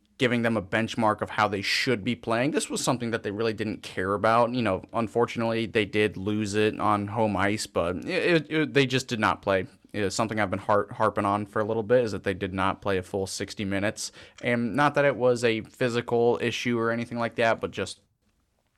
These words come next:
I, I just don't think they were all that intrigued in this game. They wanted to be playing meaningful games, you know, like against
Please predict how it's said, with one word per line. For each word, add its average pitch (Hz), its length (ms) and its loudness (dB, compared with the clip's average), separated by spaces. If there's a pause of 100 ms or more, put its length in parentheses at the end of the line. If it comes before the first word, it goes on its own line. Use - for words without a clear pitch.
(680)
I, 92 180 2
I 113 120 0
just 92 180 -8
don't - 160 -10
think 92 140 -10
they 98 60 -4
were 90 160 -2
all 101 100 2
that 98 200 0
intrigued 98 480 -4
in 92 80 -2
this 95 160 -6
game. 101 260 -4
They 110 80 -2
wanted 110 200 -2
to 101 80 -8
be 104 100 -10
playing 104 320 -8 (440)
meaningful 110 720 0
games, 113 440 -2
you 117 80 -4
know, 110 240 0
like 95 180 -4
against 92 440 -6